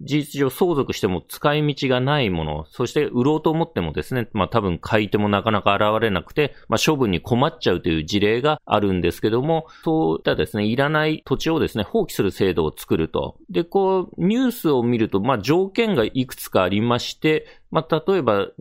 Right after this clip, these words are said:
途上ってありますか？土壌汚染ですね。土壌汚染とか、建物がないことが条件であると。担保になってないことが条件であると。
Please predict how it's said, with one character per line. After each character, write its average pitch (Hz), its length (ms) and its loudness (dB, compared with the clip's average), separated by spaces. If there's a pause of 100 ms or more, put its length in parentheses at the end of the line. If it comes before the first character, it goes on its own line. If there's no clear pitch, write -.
(300)
途 117 160 0
上 170 220 0
っ 175 60 -2
て - 80 0
あ 170 40 2
り 165 60 -2
ま 160 80 -2
す - 100 0
か？ 82 80 -4
土 120 200 2
壌 185 180 0 (220)
汚 175 60 0
染 78 220 0
で 135 80 -4
す 135 120 -6
ね。 127 100 0
土 123 220 0
壌 180 500 0
汚 180 80 0
染 110 340 0
と 120 140 -2
か、 156 320 -2
建 170 300 0
物 165 240 0
が 98 100 2
な 131 220 2
い 156 80 -2
こ 110 120 0
と 90 120 0
が 85 100 -4
条 82 320 0
件 80 320 0
で 76 140 -6
あ 73 80 -10
る 73 80 -10
と。 - 340 -8
担 160 320 0
保 135 80 2
に 117 140 0
な 135 140 0
っ - 100 -10
て 139 120 -2
な 151 140 0
い 147 60 -2
こ 127 120 -2
と 90 120 -2
が 85 100 0
条 87 300 0
件 85 260 -2
で 78 80 -2
あ 78 80 -2
る 76 120 -6
と。 - 260 -6